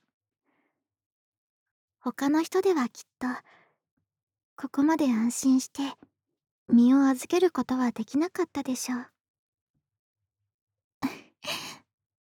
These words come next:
でもさすがに、こんなにお顔が近いと、少し恥ずかしいですね。あら、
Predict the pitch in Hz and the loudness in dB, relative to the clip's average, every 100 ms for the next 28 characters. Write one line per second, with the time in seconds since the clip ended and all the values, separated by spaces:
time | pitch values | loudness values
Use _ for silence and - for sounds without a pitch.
0 | - 359 415 415 330 - 269 - 320 349 | -4 -2 2 2 2 -2 -8 -6 -2 2
1 | 359 330 - - _ _ _ _ - 370 | 2 0 -6 -20 _ _ _ _ -6 -2
2 | 392 427 415 392 381 - 370 370 381 - | 0 2 2 2 0 0 0 2 0 -2
3 | - 370 370 - 269 233 - - _ _ | -4 0 0 0 -4 -4 -10 -20 _ _
4 | _ _ _ _ - - - 480 - - | _ _ _ _ -8 -8 2 2 4 4
5 | 349 311 - _ _ _ _ _ _ - | 4 2 -4 _ _ _ _ _ _ -14
6 | 220 - - 359 - 453 453 359 - 240 | -10 -10 -8 -6 -2 2 4 4 0 2
7 | 262 285 - - _ _ _ _ _ _ | 4 2 -2 -20 _ _ _ _ _ _
8 | _ _ _ _ _ _ _ _ _ _ | _ _ _ _ _ _ _ _ _ _
9 | _ _ - - 320 370 330 | _ _ -12 -6 -2 2 2